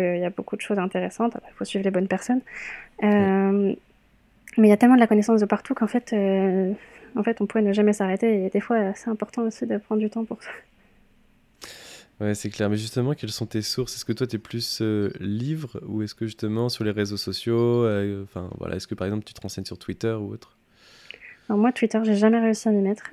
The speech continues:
Speaker 1: Euh, c'est comme
Speaker 2: Mhm.
Speaker 1: Instagram, euh, je, je suis, je suis vieille.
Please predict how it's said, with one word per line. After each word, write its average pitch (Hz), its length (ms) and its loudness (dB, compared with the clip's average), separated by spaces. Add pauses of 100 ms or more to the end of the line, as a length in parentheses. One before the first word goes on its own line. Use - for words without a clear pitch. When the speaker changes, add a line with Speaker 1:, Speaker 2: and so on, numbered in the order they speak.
Speaker 1:
Euh, 196 340 -2
c'est - 120 -16
comme 220 100 0
Speaker 2:
Mhm. 214 60 4
Speaker 1:
Instagram, 208 460 0
euh, 185 320 0 (840)
je, 202 260 6
je - 120 0
suis, 208 320 2
je 208 120 0
suis 214 160 0
vieille. 208 260 4